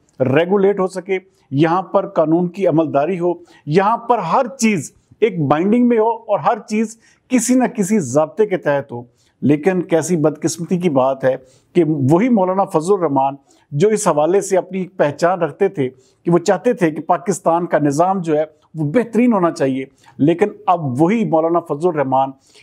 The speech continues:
ایک ایسی ضد پر اڑ چکے ہیں کہ میرے خیال میں آج،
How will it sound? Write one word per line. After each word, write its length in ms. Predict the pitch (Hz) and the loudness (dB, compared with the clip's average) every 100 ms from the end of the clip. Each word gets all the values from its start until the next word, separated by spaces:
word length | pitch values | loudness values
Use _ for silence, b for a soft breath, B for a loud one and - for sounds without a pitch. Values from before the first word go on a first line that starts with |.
| - | -2
ایک 300 | - 403 392 190 | 0 0 -2 -2
ایسی 320 | 180 - 262 | -2 0 2
ضد 280 | 190 202 196 | 2 0 0
پر 100 | 214 | 0
اڑ 140 | 165 | 0
چکے 300 | - 170 190 | -4 -4 0
ہیں 200 | 151 147 156 b b - | 0 0 -6 b b 0
کہ 80 | |
میرے 220 | 156 175 190 | 2 2 0
خیال 320 | 175 180 190 | 0 0 2
میں 240 | 160 170 170 - | 2 0 -2 -2
آج، 460 | 165 180 170 - | 0 0 -2 -10